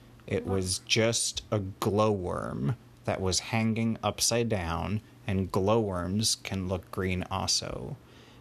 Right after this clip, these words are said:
And they never did find the chameleon to make them big again until they were older. And when they were older,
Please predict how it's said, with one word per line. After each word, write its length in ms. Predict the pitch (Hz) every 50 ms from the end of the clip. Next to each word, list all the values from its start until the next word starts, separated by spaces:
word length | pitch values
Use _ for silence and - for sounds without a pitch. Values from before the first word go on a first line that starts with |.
| - -
And 160 | 104 98 98
they 100 | 104 104
never 340 | 107 120 156 170 190 202 202
did 340 | 175 165 165 165 160 151 -
find 800 | - 143 135 135 127 113 95 90 90 - - 113 117 - - - - - - -
the 100 | - 113
chameleon 880 | - - - 104 107 113 127 123 120 104 92 87 85 73 76 113 120 - - - - - - - - -
to 120 | - 107
make 300 | 98 101 107 113 - -
them 180 | - 127 127 120
big 240 | 110 117 101 92 95
again 520 | 90 - - 52 57 - 50 - 120 123 - - - - - - - - - - - - -
until 640 | 107 101 101 101 - - 131 143 151 147 156 160
they 180 | 147 - 151 147
were 220 | 151 156 156 - -
older. 640 | 107 95 92 87 85 - - - - - - - - - - - -
And 160 | 107 95 95
when 140 | 98 95 95
they 120 | 98 95
were 140 | 92 92 - -
older, 540 | 113 113 117 123 120 135 135 135 139 143